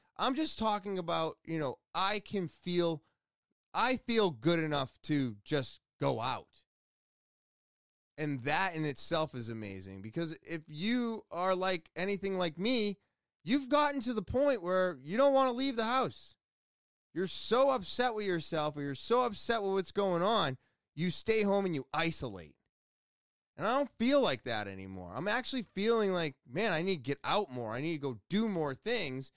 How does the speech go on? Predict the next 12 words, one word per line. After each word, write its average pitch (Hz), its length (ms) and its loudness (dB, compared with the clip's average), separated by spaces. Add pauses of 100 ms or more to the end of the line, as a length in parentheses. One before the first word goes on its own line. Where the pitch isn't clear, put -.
(380)
Um, 127 580 -2 (100)
but 147 320 2 (1900)
it's, 165 280 -6
it's, 165 200 -4
it's 160 220 -6
a, 156 80 -10 (600)
it's 151 140 -8
a - 60 -4
complete - 720 -6
and 143 140 -8 (100)
absolute 165 720 0
change 117 640 -6